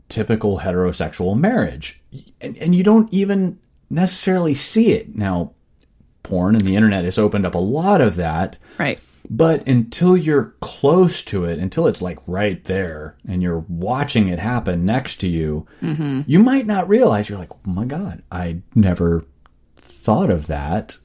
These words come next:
Speaker 1: in that way. And now that I see it and I see how hot that is, maybe I wanna try that."
Speaker 2: Yeah, there's something different about watching it on a screen as this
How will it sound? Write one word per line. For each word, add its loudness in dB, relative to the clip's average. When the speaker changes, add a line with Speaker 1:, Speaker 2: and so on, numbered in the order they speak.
Speaker 1:
in 0
that -6
way. -2
And 2
now 4
that 4
I -2
see 2
it 2
and 0
I 0
see 2
how -2
hot -4
that 2
is, -2
maybe 4
I 4
wanna 4
try -2
that." -12
Speaker 2:
Yeah, 4
there's 4
something 4
different 2
about 2
watching 2
it 4
on 0
a 0
screen 2
as -4
this -4